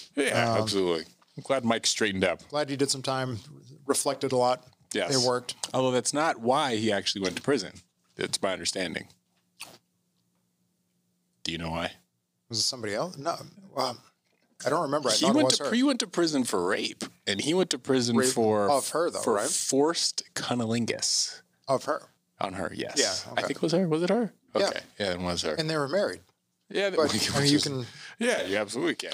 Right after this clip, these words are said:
Speaker 2: Yep.
Speaker 1: Yeah, this is, we aren't cavemen.
Speaker 2: No.
Speaker 1: What is, come on, yeah, uh, yes, of course, honey. Or no, honey.
Speaker 2: No,
Speaker 1: Okay,
Speaker 2: you're
Speaker 1: yeah,
Speaker 2: right.
Speaker 1: yeah.
Speaker 2: Not a, if it was, of course, honey, it, you'd be
Speaker 1: Yeah,
Speaker 2: good to go.
Speaker 1: you'd be good.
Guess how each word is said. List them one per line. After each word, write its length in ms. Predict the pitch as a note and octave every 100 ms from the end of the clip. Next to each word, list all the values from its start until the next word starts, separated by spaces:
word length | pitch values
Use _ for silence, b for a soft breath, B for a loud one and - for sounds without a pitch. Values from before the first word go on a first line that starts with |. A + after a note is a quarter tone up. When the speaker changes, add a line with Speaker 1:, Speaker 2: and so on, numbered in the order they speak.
| - - _
Speaker 2:
Yep. 100 | A#2+ D#3+
Speaker 1:
Yeah, 40 |
this 120 | A#2
is, 140 | C#3+ C#3
we 100 | D#3
aren't 140 | F#2+
cavemen. 680 | - G#2 G2+ A2 D3+ - B2+
Speaker 2:
No. 120 | E3+
Speaker 1:
What 160 | E3 D#3+
is, 180 | D3 -
come 140 | G#3+
on, 160 | - F#2+
yeah, 160 | B2+ D#2
uh, 120 | F2 C3+
yes, 480 | C#3+ E3+ G#3+ -
of 80 | A2+
course, 240 | - G3+ -
honey. 320 | E2+ F2+ - _ _ _ - -
Or 140 | G2+
no, 260 | B2 A3 E3
honey. 200 | C#3 C3+
Speaker 2:
No, 100 | D#3+
Speaker 1:
Okay, 200 | D#3+ -
Speaker 2:
you're 100 | C#3+
Speaker 1:
yeah, 60 | C#3+
Speaker 2:
right. 160 | D3+ D3+
Speaker 1:
yeah. 180 | - -
Speaker 2:
Not 180 | D#3+ D#3+
a, 360 | F3 E3 F#3
if 120 | -
it 40 | F3
was, 140 | C#3+
of 120 | D3+
course, 240 | - A3+ A3+
honey, 200 | C#3+ D3
it, 380 | C3 D#3 D3+ D3
you'd 240 | C#3+ D3+
be 60 | D4
Speaker 1:
Yeah, 80 | -
Speaker 2:
good 140 | D3+
to 60 | C#3+
go. 220 | F3+ C3+
Speaker 1:
you'd 80 | F3
be 40 | F#3
good. 300 | F#3+ G#2+